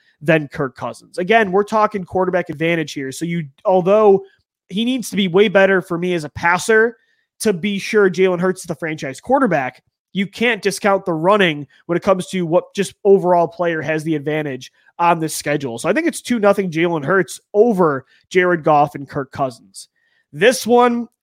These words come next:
everybody knows my answer to this one, and you are all going to be angry and disagree with me because of your personal vendetta and your overall feelings about the former man. This is the ex against the new girl. Of course you're gonna go with the new girl,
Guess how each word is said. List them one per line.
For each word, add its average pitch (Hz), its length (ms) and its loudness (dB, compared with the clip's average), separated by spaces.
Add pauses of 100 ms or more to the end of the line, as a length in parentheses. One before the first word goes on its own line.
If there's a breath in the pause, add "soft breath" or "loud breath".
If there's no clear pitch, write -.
everybody 190 760 4
knows 165 400 6
my 151 120 0
answer 143 360 -4
to 143 120 -10
this 190 240 2
one, 196 220 2
and 156 140 -4
you 151 140 -2
are 123 200 -8
all 196 300 4
going 180 180 -2
to 151 60 -4
be 139 200 -6
angry 185 440 2
and 156 80 -4
disagree 156 460 -6
with 208 180 -4
me 190 160 -2
because 170 260 -6
of 160 80 -10
your 127 140 -12
personal 151 400 -8
vendetta 185 580 4 (320 soft breath)
and 147 80 -12
your 165 140 4
overall 156 400 2
feelings 196 640 2 (260)
about 175 460 2
the 151 100 -8
former 262 440 4
man. 240 300 4
This 247 160 -4
is 233 140 -4
the 185 180 -6
ex - 440 -2 (260)
against 196 380 2
the 220 80 2
new 208 200 2
girl. 135 340 -6
Of 175 240 -6
course 320 480 -2
you're 180 80 -2
gonna 147 180 -6
go 139 160 -2
with 123 240 -6
the 139 80 -12
new 226 220 0
girl, 139 340 -6